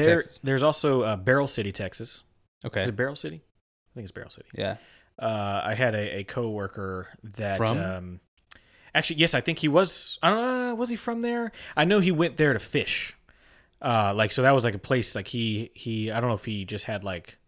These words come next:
Speaker 1: land there or something, or if that's just where he liked to go to fish. He said there's
Speaker 2: That
Speaker 1: some
Speaker 2: was
Speaker 1: good
Speaker 2: his spot.
Speaker 1: That was a spot. It's good fish out there,
Speaker 2: Cool.
Speaker 1: apparently. Barrel City, Texas. Uh, so, yeah. Yeah, we got some interesting, interesting names.
Speaker 2: Look
Speaker 1: I
Speaker 2: how
Speaker 1: did
Speaker 2: weird
Speaker 1: look
Speaker 2: that
Speaker 1: up, we talked about this in an episode about how,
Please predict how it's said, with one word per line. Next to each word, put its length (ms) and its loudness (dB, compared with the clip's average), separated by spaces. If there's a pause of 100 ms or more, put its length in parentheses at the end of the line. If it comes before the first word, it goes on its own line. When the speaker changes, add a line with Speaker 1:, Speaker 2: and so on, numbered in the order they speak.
(120)
Speaker 1:
land 340 2
there 120 0
or 40 0
something, 480 -2
or 220 -2
if 120 -12
that's 160 0
just 260 -2 (640)
where 140 0
he 80 4
liked 180 4
to 60 -8
go 180 2
to 80 -2
fish. 220 -4
He 60 -4
said 100 -6
there's 80 -4
Speaker 2:
That 40 2
Speaker 1:
some 60 6
Speaker 2:
was 80 0
Speaker 1:
good 60 2
Speaker 2:
his 100 2
spot. 400 0 (180)
Speaker 1:
That 100 -6
was 100 -4
a 40 -2
spot. 260 0
It's 80 -6
good 160 -10
fish 200 -6
out 160 -8
there, 140 -8
Speaker 2:
Cool. 140 -6
Speaker 1:
apparently. 280 -10
Barrel 220 -10
City, 200 -14
Texas. 480 -14 (760)
Uh, 280 -16 (280)
so, 220 -12
yeah. 240 -8 (120)
Yeah, 180 -2
we 120 -4
got 100 -2
some 120 -4
interesting, 400 -6 (100)
interesting 340 -10
names. 240 -6
Speaker 2:
Look 80 0
Speaker 1:
I 100 6
Speaker 2:
how 100 0
Speaker 1:
did 140 6
Speaker 2:
weird 120 4
Speaker 1:
look 120 4
Speaker 2:
that 100 6
Speaker 1:
up, 160 2 (280)
we 120 -2
talked 240 4
about 120 4
this 140 0
in 80 -4
an 60 -2
episode 420 4
about 260 -2
how, 220 -4